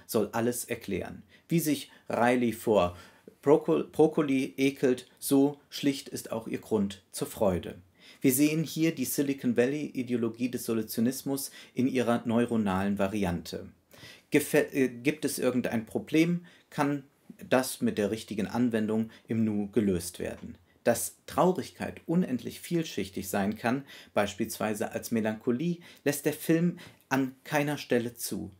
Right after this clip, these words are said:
Wie ein binäres System kennt dieser Film nur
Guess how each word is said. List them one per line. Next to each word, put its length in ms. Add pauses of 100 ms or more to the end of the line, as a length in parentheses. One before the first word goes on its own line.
(100)
Wie 260
ein 240
binäres 580
System 500
kennt 260
dieser 240
Film 380 (160)
nur 400